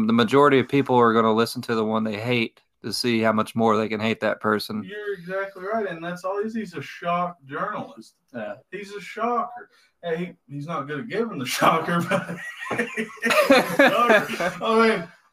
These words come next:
Speaker 2: okay, that lady, you remember that video, right? Okay, when he was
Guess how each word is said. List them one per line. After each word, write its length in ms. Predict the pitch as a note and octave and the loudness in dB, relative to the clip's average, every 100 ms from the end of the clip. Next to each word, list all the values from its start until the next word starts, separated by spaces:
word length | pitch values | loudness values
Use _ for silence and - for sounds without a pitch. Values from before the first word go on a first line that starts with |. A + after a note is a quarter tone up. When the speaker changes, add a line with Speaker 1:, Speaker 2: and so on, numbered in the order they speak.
| - | -4
Speaker 2:
okay, 360 | G3 G3+ G3+ | -2 0 -2
that 320 | F#3 A#3 B3+ G#3+ | 4 4 6 6
lady, 580 | A3+ A#3+ A#3+ B3 A3+ - - | 4 4 0 -4 -6 -10 -10
you 220 | G#3+ C#4 | -2 0
remember 340 | B3+ C4 A#3+ G3+ | 0 0 0 0
that 240 | E3 C#3 | -4 -4
video, 300 | E3+ D3+ A#2 | -6 -6 -6
right? 280 | A2 A#2 - - C#3 | -4 -6 -6 -10 -6
Okay, 440 | C#3+ - C#3+ - F#3 | -4 -6 -8 -8 -6
when 140 | F3 | -4
he 80 | F3+ | -4
was 180 | E3 C3+ | -6 -8